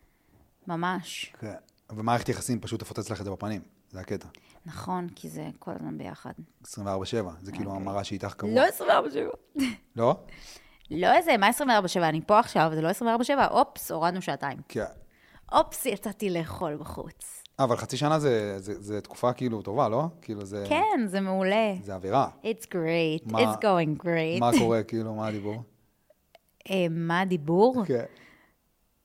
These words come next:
Speaker 1: תשמע, חתונה, ילדים, זהו, שנה הבאה אני כבר מתחת לחופה.
Speaker 2: <laughs>
Speaker 1: האמת, לאחרונה בא לי להיות אימא.
Speaker 2: וואלה.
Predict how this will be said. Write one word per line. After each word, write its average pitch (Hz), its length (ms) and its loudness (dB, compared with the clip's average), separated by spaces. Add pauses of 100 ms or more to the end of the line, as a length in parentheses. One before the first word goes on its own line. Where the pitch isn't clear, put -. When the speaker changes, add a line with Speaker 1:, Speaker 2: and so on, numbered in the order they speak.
(500)
Speaker 1:
תשמע, 202 320 6
חתונה, 208 520 4
ילדים, 202 500 4
זהו, 190 340 4
שנה 185 320 2
הבאה 196 320 8
אני 196 140 2
כבר 175 180 -2
מתחת 170 320 -4
לחופה. 170 360 -2 (360)
Speaker 2:
<laughs> - 800 -14
Speaker 1:
האמת, 226 300 -4
לאחרונה 208 400 -6
בא 214 120 -6
לי 214 140 -6
להיות 208 300 -8
אימא. 190 240 -6 (260)
Speaker 2:
וואלה. - 140 -20